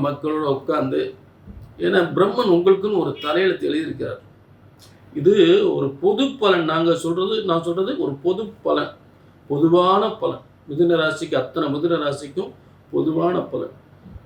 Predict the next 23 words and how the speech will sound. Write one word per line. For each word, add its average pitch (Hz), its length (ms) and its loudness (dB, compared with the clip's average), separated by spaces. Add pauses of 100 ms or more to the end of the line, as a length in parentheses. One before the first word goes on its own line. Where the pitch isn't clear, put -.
(500)
உங்க 254 220 6 (160)
தலையெழுத்த, 254 560 4 (320)
உங்களுக்குன்னு 269 720 0
ஒரு 208 100 4 (100)
தலையெழுத்த 202 440 2 (200)
பிரம்மன் 196 400 0
எழுதியிருக்கிறார். 180 540 -2 (300)
அது 175 100 -4 (160)
என்ன? 190 160 0 (1400)
அதுக்கு 202 280 4
என்ன 220 120 0 (120)
பிர-, 175 180 2
அதுக்கு 175 220 2
என்ன, 214 120 0 (720)
உங்களுடைய 165 400 2
பிரச்சனைகளுக்கு 202 640 0
என்ன 185 120 0 (120)
வழிகாட்டுதல், 165 640 0 (1120)
என்ன 220 280 6 (160)
தீர்வுகள், 208 480 2 (320)
என்ன 226 160 -2 (120)
தெய்வ 214 260 2
வழிபாடு, 156 420 2